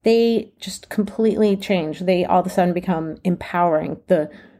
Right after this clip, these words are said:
the ways that you accomplish things, right? Rather than roadblocks and obstacles and things that you don't like. So you can take this and anything that's important to you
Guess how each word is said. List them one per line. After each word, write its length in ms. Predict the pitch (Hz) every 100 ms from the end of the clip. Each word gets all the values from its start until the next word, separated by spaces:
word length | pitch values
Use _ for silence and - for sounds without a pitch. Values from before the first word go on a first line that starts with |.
| _
the 180 | 180 190
ways 480 | 170 202 190 190 185
that 120 | 190
you 220 | 196 190
accomplish 640 | - - 185 185 180 180 -
things, 260 | 156 151
right? 320 | 165 156 - - _ _
Rather 300 | 185 170 170
than 280 | 170 165 165
roadblocks 640 | 175 190 196 - - - -
and 120 | -
obstacles 580 | 175 - - - 147 147
and 140 | 160
things 220 | 185 175
that 120 | 165 -
you 80 |
don't 160 | 156 -
like. 400 | 160 - - - _ _ _ _ _ _ _
So 120 | - 302
you 60 |
can 140 | 285 285
take 260 | 311 311
this 300 | 240 240 - -
and 140 | 202 -
anything 440 | 233 302 262 247
that's 220 | 233 -
important 500 | 214 208 - 233 196 -
to 120 | 208
you 400 | 196 180 190